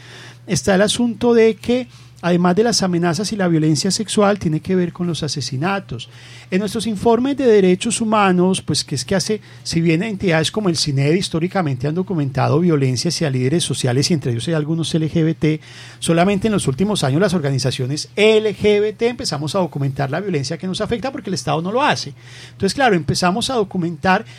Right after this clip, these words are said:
y fíjese usted, y ocurrió en el informe del dos mil dieciséis,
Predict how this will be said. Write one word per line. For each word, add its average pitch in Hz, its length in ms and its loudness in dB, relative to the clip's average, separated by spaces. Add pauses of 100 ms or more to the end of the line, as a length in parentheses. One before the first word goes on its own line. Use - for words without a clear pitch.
(140)
y 190 100 -2
fíjese 240 360 -6
usted, 190 260 -4
y 226 220 -6
ocurrió 165 340 -2
en 165 80 0
el 214 80 -4
informe 180 440 -2
del 202 80 -6
dos 180 140 -2
mil 147 160 -2
dieciséis, 185 640 -2